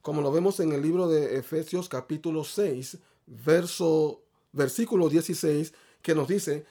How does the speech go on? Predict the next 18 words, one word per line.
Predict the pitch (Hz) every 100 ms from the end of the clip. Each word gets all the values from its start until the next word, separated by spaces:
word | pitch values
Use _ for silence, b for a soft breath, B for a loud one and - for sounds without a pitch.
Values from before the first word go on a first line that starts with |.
| -
"Sobre | - 175 165 160
todo, | 156 - 294 233 143 135 b b b b _
tomad | 180 156 147 185 226 220
el | 196 170
escudo | 156 - _ - 311 311 208 160
de | 190 233
la | 226 208
fe, | - 226 156 165 - b b b b b _
con | 185 175
el | 165 160
que | 160
podáis | 156 165 156 160 190 226 226 -
apagar | 190 185 165 156 151 185 185 170 180 - _ _ _
los | 156 160 151 - 131
dardos | 170 254 247 240 247 233 185
de | 170 156
fuego | - 254 302 311 156 104 - _ _ _ _ _ _ _
del | 120 160 175 175 185